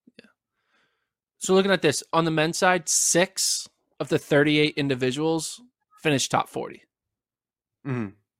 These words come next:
Speaker 2: Yeah.
Speaker 1: It's a very small
Speaker 2: Yeah.
Speaker 1: percentage. So, like, kinda fifteen percent of our individuals are actually good. So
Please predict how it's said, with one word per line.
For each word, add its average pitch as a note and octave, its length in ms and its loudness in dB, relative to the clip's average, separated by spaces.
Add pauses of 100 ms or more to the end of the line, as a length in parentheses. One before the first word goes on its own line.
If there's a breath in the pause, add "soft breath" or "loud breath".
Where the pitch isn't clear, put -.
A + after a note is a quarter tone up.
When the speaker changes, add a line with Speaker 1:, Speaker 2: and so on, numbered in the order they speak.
(160)
Speaker 2:
Yeah. G#2+ 240 -4 (480)
Speaker 1:
It's - 80 -18
a D3+ 40 -4
very D3+ 220 6
small C3+ 200 0
Speaker 2:
Yeah. - 40 -10
Speaker 1:
percentage. - 500 -10 (580)
So, D#3 180 0
like, C#3 380 4 (1200 loud breath)
kinda G#3+ 180 2 (200)
fifteen A#3 320 4
percent F#3+ 340 4
of E3 140 2
our D3+ 100 6
individuals C#3 560 0
are B2 360 0 (280)
actually C3 440 -2
good. C3 360 2 (640)
So B2+ 460 0